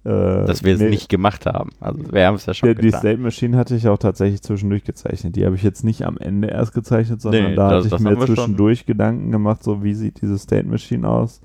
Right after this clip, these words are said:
Speaker 1: Und habe da auch schon ein Diagramm gehabt. Das habe ich dann nochmal ein bisschen,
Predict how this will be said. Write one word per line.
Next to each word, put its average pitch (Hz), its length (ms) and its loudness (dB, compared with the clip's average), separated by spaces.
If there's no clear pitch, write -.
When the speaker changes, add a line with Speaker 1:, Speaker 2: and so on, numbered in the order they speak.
Speaker 1:
Und 98 120 2
habe 98 200 4
da 104 80 4
auch 104 120 2
schon 107 200 0
ein 101 40 0
Diagramm 95 480 2
gehabt. 95 320 2
Das 98 120 2
habe 95 120 2
ich - 60 -12
dann 92 140 -4
nochmal 92 260 2
ein 95 80 0
bisschen, 95 460 -2